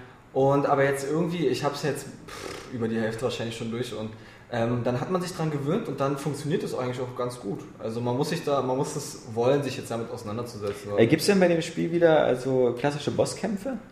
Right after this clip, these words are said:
Speaker 1: Ja,
Speaker 2: Okay.
Speaker 1: absolut. Also es gibt so <clears throat>
Speaker 2: Das ist wieder vermutlich der Fakt, der Punkt, wo ich dann aussteige oder so, weil
Speaker 1: Nee, gar nicht. Also, <laughs> ähm, weil, also es, es kommt drauf an, es gibt so eine, so eine Zwischenbosse, also es gibt Zwischenbosse und richtige Bosse, sag ich
Speaker 2: Mhm.
Speaker 1: jetzt mal.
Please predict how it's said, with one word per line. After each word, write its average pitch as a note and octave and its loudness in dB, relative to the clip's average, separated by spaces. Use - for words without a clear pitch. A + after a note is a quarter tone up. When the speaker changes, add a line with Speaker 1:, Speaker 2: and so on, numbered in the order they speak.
Speaker 1:
Ja, C3 4
Speaker 2:
Okay. - -2
Speaker 1:
absolut. B2+ 0
Also C3 4
es C#3 0
gibt F3 2
so D#3+ 4
<clears throat> G3+ 4
Speaker 2:
Das E3+ 6
ist D3+ 4
wieder D#3+ 10
vermutlich D3 2
der C#3 6
Fakt, C#3 -2
der C3+ 8
Punkt, C#3 0
wo C3 4
ich C3 2
dann - 0
aussteige G2+ 0
oder G2 4
so, G2 0
weil G2 2
Speaker 1:
Nee, F#3 8
gar F3 8
nicht. A#3 4
Also, E3 12
<laughs> - 6
ähm, D3 6
weil, B2+ 0
also C#3+ 4
es, D#3 4
es C#3 0
kommt F3+ 0
drauf F3 -2
an, F3 0
es D#3+ 0
gibt D#3 -4
so D#3 0
eine, D3+ 2
so C#3 0
eine C#3 2
Zwischenbosse, E3 4
also C3 2
es C3+ -2
gibt - -2
Zwischenbosse G3+ 2
und E3 -2
richtige B2+ -4
Bosse, G#2+ -4
sag A2 0
ich G#2+ 2
Speaker 2:
Mhm. G#2 -2
Speaker 1:
jetzt G#2+ -6
mal. G#2 -6